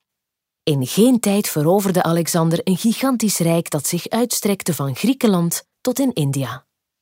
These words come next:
In de middeleeuwen groeit Alexander uit tot een mythisch personage. Zijn figuur fascineert veel vorsten, ook de Bourgondische hertogen Philips de Goede en zijn zoon Karel de Stoute.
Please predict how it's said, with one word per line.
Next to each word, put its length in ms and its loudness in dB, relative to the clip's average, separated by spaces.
In 180 2
de 100 4
middeleeuwen 720 2
groeit 360 -4
Alexander 600 0
uit 340 -4
tot 160 -6
een 180 -4
mythisch 340 0
personage. 840 -6
Zijn 260 -4
figuur 400 2
fascineert 640 0
veel 320 0
vorsten, 640 -6
ook 220 2
de 100 2
Bourgondische 720 0
hertogen 640 -2
Philips 380 -4
de 100 -2
Goede 400 0
en 180 2
zijn 240 2
zoon 320 2
Karel 340 -4
de 80 -4
Stoute. 600 -4